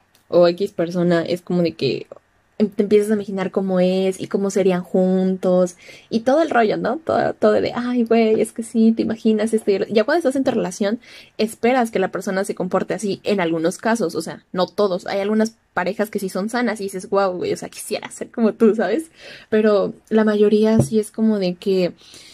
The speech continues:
eh, te imaginas lo que va a hacer el vato, eh, lo que quieres que te... y lo raro es que... Eh, te lo imaginas y nunca le dices. Es como de que, "Chin, o sea, yo te imaginaba así, esto y el otro", y realmente eres otra persona, ¿no?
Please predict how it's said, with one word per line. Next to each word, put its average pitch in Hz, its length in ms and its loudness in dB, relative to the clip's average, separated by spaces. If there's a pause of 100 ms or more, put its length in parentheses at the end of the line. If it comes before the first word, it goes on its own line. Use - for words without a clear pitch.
(400)
eh, 208 280 4
te - 100 2
imaginas 208 640 2
lo 190 120 0
que 185 100 0
va 185 60 4
a 180 40 0
hacer 180 160 -4
el 165 100 -4
vato, 180 840 0
eh, 180 480 2
lo 180 120 4
que - 80 -20
quieres 185 300 0
que 175 100 -4
te... 180 240 -2
y 226 220 6
lo 233 120 4
raro 247 220 0
es 254 200 0
que... 247 320 2 (840)
Eh, 214 260 4 (100)
te 226 100 4
lo 220 60 8
imaginas 233 400 2
y 254 80 4
nunca 262 300 4
le 277 100 2
dices. 202 460 -2 (140)
Es 214 140 0
como 233 160 0
de 202 120 -2
que, 156 280 -4
"Chin, 247 340 0
o 220 60 2
sea, 208 200 -2
yo 208 240 6
te 233 100 2
imaginaba 208 460 2
así, 208 260 -2
esto 208 180 -2
y 202 60 2
el 190 140 -2
otro", 208 340 0
y 220 80 2
realmente 208 360 -2
eres 208 260 0
otra 208 640 2 (680)
persona, 202 440 -2
¿no? 190 240 -4